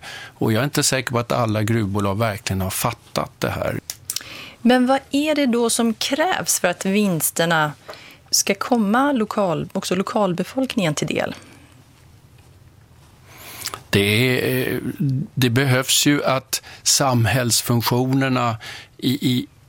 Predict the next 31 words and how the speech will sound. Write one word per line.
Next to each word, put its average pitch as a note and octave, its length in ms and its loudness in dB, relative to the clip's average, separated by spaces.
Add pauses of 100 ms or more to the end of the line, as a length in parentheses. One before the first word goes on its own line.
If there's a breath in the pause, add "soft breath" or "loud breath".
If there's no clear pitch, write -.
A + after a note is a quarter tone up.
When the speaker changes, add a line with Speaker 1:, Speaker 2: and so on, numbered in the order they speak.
(280)
Speaker 1:
hel-, C3 460 0
sin B2+ 200 2
helhet B2+ 560 0
fungerar A#2 540 2
på A#2+ 140 -4
ett G#2 100 -4
bättre A2 400 -2
sätt - 360 -2
än G#2+ 100 0
vad G#2 100 0
de A2 140 0
har A#2+ 80 -2
gjort. A2+ 340 -4
Och A#2 220 -2 (360 loud breath)
i, D3+ 340 0
i, - 120 -4
globalt C#3 640 0
nu B2 100 2
så A#2+ 120 0
börjar B2 260 0
man A#2+ 340 0
fundera B2 580 0
inte B2+ 340 -2
kanske C3+ 300 -2
så D3+ 140 2
mycket D3 340 -2
på A#2 140 0
hur C#3 200 0
mycket D3 460 0
skatt A#2 400 -4
som G#2+ 320 0